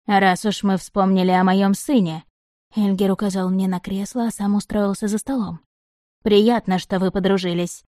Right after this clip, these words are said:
Не поделитесь, как сумели так быстро найти свою горничную?» Вот ведь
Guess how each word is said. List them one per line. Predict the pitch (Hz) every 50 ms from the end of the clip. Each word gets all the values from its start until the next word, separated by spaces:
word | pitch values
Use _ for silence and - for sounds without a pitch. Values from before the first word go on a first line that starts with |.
| _ _ -
Не | 220 208 196 190
поделитесь, | 180 202 190 190 185 247 294 330 320 247 - 196 180 -
как | - - 185 -
сумели | - - 202 196 190 180 185 185
так | 185 185 185
быстро | 185 220 262 254 - - 196 185
найти | 185 190 196 185 - 202 180
свою | - 190 208 208 208 240 262
горничную?» | 262 262 196 165 185 165 165 - - - 180 175 170 175 - _ _ _ _ _ _ _ _ _ _
Вот | - 202 180 190 190 - -
ведь | 226 190 - - -